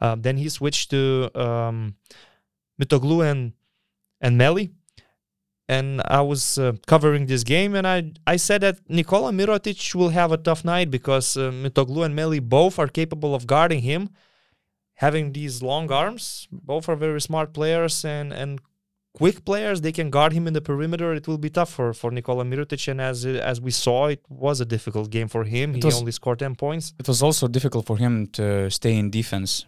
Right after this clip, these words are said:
Speaker 2: because
Speaker 1: Yeah.
Speaker 2: in some situations he switched on S-, uh, Sergio Rodriguez,
Speaker 1: And
Speaker 2: and
Speaker 1: he
Speaker 2: he left him
Speaker 1: allowed him
Speaker 2: in,
Speaker 1: to the
Speaker 2: in,
Speaker 1: right.
Speaker 2: into his right, and he
Speaker 1: Yeah,
Speaker 2: was
Speaker 1: yeah.
Speaker 2: always killing him. So it was a tough
Speaker 1: Yeah.
Speaker 2: game for, for Miro. Although I'm not so sure if that was the right decision to keep him until the thirty-eighth minute of the game.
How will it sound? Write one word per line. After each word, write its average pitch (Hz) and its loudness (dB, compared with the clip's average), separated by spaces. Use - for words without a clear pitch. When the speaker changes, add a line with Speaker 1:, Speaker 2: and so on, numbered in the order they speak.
Speaker 2:
because 107 0
Speaker 1:
Yeah. 117 -2
Speaker 2:
in 113 0
some 127 0
situations 117 0
he - -4
switched - -2
on 101 -4
S-, - -2
uh, 101 0
Sergio 110 -2
Rodriguez, 120 0
Speaker 1:
And 123 -4
Speaker 2:
and 113 4
Speaker 1:
he - 0
Speaker 2:
he 139 2
left 127 4
him 135 4
Speaker 1:
allowed 135 6
him 127 2
Speaker 2:
in, 123 2
Speaker 1:
to 127 4
the 123 4
Speaker 2:
in, 123 4
Speaker 1:
right. 123 2
Speaker 2:
into 127 0
his 113 -2
right, 156 6
and 123 2
he 113 -4
Speaker 1:
Yeah, 135 2
Speaker 2:
was 117 2
Speaker 1:
yeah. 123 6
Speaker 2:
always 113 2
killing 113 0
him. 92 -6
So 104 -2
it 110 -2
was 110 0
a 98 -4
tough 131 4
Speaker 1:
Yeah. 110 -6
Speaker 2:
game 117 4
for, 107 2
for 104 -4
Miro. 143 2
Although 156 6
I'm 156 6
not 156 2
so 147 6
sure 143 6
if 120 0
that 117 0
was 113 4
the 110 2
right 110 4
decision 107 -2
to 107 -8
keep 107 -8
him 107 -2
until 107 -4
the 107 -2
thirty-eighth 120 -4
minute 123 -2
of 120 -6
the 120 -4
game. 127 -2